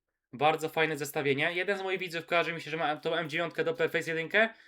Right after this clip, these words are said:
ale nie jestem pewny, czy ma Sport Glossy Vice'y, czy to są Imperial Blade'y. Pozdro dla ciebie, bo naprawdę jest to zajebiste kombo. Nieważne, czy to Vice'y, czy Imperial Blade'y.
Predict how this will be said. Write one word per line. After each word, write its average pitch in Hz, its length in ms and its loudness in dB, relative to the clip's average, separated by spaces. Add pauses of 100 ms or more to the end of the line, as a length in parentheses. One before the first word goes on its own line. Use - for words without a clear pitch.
(160)
ale 151 240 2
nie 175 100 -4
jestem 208 300 0
pewny, 185 200 -4
czy 180 100 -10
ma 175 120 -2
Sport 165 300 -4
Glossy 170 280 -2
Vice'y, 202 320 0
czy - 60 -12
to - 80 -6
są 180 180 -10
Imperial 165 380 -4
Blade'y. 156 440 -4 (340)
Pozdro 190 280 2
dla 185 140 2
ciebie, 190 200 4
bo 185 100 -2
naprawdę 180 360 0
jest 175 100 -4
to 180 60 -4
zajebiste 170 420 -2
kombo. 160 240 -2
Nieważne, 160 280 0
czy 139 80 -12
to 151 100 -4
Vice'y, 160 300 2
czy 160 120 -6
Imperial 151 320 0
Blade'y. 151 380 2